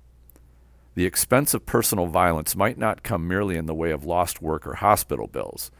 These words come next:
Deception to avoid these risks is an invaluable tool. This might mean you need to practice at being a good liar. When your safety counts on it, can you think quickly and be convincing?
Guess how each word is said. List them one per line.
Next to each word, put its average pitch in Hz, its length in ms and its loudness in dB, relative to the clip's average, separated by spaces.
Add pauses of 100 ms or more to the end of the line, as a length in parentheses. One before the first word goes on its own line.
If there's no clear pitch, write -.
(680)
Deception - 540 4
to 123 120 2
avoid 90 380 4
these 92 240 -2
risks 85 340 0
is 82 160 -2
an 80 100 -2
invaluable 82 640 2
tool. - 420 -8 (680)
This 101 180 2
might 98 220 2
mean 104 180 0
you 92 140 0
need 90 160 -2
to 80 40 -2
practice 92 520 4
at 78 100 -8
being 78 240 -4
a 76 60 -8
good 80 180 -4
liar. 76 480 -2 (640)
When 80 160 -2
your 107 100 4
safety 104 420 4
counts 107 400 2
on 69 160 -2
it, 67 140 -8
can 87 160 -4
you 98 100 0
think 101 300 -2
quickly 107 500 0
and 82 140 -2
be 90 140 -2
convincing? 107 560 -2